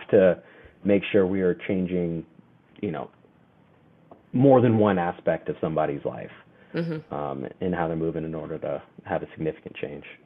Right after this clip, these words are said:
Speaker 1: Huge.
Speaker 2: Yeah. Absolutely. Absolutely. I wanna take a quick break to talk about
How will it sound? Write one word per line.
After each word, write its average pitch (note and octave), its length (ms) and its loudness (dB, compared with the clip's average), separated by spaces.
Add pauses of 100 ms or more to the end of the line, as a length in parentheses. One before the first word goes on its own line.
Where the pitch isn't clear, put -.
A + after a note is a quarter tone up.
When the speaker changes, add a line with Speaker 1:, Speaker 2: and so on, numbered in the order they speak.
(380)
Speaker 1:
Huge. G2+ 200 6
Speaker 2:
Yeah. - 1040 -14 (300)
Absolutely. - 360 -14 (200)
Absolutely. - 560 -14 (1200)
I B3 60 -8
wanna F4 260 -4
take D#4+ 240 -6
a B3 40 -4
quick - 400 -8
break A#3 260 -2
to A#3 80 -10
talk B3+ 260 -4
about G#3+ 380 0